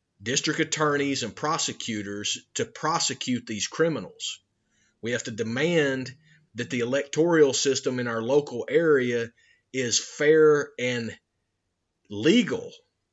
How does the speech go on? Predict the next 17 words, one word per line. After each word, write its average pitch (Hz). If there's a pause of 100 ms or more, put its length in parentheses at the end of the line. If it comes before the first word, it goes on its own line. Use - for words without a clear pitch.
(160)
It's -
not 156
manipulated 139
by 120
these 117
criminal 165
elements 139
using 135
the 113
Dominion 123
voting 143
systems 120
and 107
other 139 (1120)
criminality 123 (680)
pushed 165
by 117